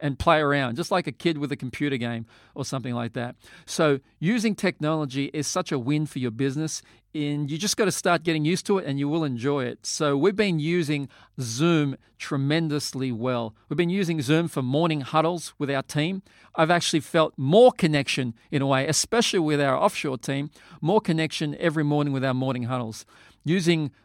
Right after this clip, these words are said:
Zoom for staff meetings like the marketing team, et cetera. Using Zoom for one-day presentations. Yes, it is a limiting belief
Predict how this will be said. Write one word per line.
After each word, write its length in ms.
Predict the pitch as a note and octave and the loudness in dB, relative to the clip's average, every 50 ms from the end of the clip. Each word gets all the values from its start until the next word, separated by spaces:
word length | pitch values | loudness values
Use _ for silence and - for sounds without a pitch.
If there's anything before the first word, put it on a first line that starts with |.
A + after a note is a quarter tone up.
| _ - | _ -12
Zoom 380 | A2 G#2 D3 F3 F#3 G3+ F#3+ | -6 0 2 2 2 2 0
for 120 | - - C3+ | -2 -2 -4
staff 480 | - - - - D#3+ D#3+ F3 E3 - - | -4 -2 0 4 4 4 4 4 2 0
meetings 500 | C#3 D3+ D#3+ E3+ F3 F3+ F3+ F3+ D3+ - | 0 2 4 4 2 0 -2 -4 -6 -6
like 180 | B2+ B2 - | -6 -6 -6
the 80 | - A#2 | -6 -4
marketing 440 | B2 C3+ D3 D#3+ - D#3+ D#3 D#3+ C#3+ | -2 -2 -2 -2 -4 -6 -8 -8 -4
team, 200 | - E3 E3 D#3 | -4 -2 -2 -2
et 100 | - - | -2 -2
cetera. 360 | E3+ E3 D#3+ - F3 E3 D#3 - - - _ _ | -4 -4 -2 -2 -4 -4 -4 -6 -14 -20 _ _
Using 320 | D3 F3 F3+ D3+ E3+ D3+ | 4 4 4 4 2 2
Zoom 220 | B2 E3 F3+ F3+ | 2 2 2 2
for 160 | - - C#3 B2+ | 2 0 0 4
one-day 400 | C3+ D#3+ F3 E3+ E3 E3 D#3+ D3+ | 4 4 4 4 4 4 2 2
presentations. 1000 | - - E3+ D#3 D3+ C#3+ B2+ - D#3+ D#3+ E3+ - - F#3+ F#3 F#3 - - - _ _ _ _ _ _ - | 0 0 0 0 0 -2 -4 -2 0 0 0 0 0 -2 -2 -4 -8 -12 -18 _ _ _ _ _ _ -8
Yes, 380 | B2 B2+ D3+ E3 D#3+ - - - | -2 0 2 2 2 0 -4 -2
it 160 | - D3 D3 C#3 | 0 2 2 4
is 220 | E3 E3 D3 B2+ | 4 2 2 0
a 60 | C#3 | 0
limiting 440 | C3 B2 C#3 D3+ D#3 D3+ D3 C3+ A#2 | -2 0 0 0 0 0 0 -2 -2
belief 440 | G#2+ B2+ B2 B2+ C3+ D#3+ - - | -4 -4 -2 -2 -2 -2 -4 -6